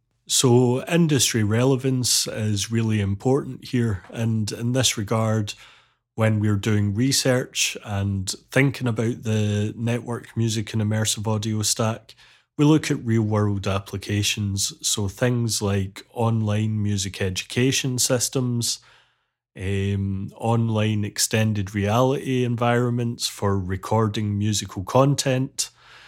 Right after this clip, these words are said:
eh, or systems for networked virtual concerts to immersive audio venues.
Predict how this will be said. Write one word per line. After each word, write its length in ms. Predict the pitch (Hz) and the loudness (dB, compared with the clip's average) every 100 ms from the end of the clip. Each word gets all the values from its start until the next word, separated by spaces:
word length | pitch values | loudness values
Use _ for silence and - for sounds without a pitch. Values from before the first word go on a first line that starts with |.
| - _ _ _ | -20 _ _ _
eh, 600 | - 98 98 98 101 104 | -4 -2 0 0 0 -2
or 380 | - 107 101 101 | -4 -2 0 2
systems 800 | - 151 143 - 131 120 110 104 - | 4 4 2 0 0 0 -2 -4 -6
for 720 | - - 104 104 101 101 104 - | -8 0 2 4 2 0 -2 -2
networked 720 | 110 120 - 120 120 - - | 0 0 0 -2 -2 -8 -12
virtual 580 | 110 107 113 - - 92 | -4 -4 -2 -6 -6 -6
concerts 800 | - 117 123 - 127 123 - - - _ _ | 0 2 2 0 -2 -2 -6 -6 -14 _ _
to 140 | - 110 | -2 2
immersive 760 | 104 101 104 95 - 98 98 - | 2 2 2 2 0 0 -4 -10
audio 460 | 104 98 95 90 95 | -4 -2 -2 -4 -4
venues. 760 | 90 104 120 123 113 92 - | 0 0 2 2 0 0 -2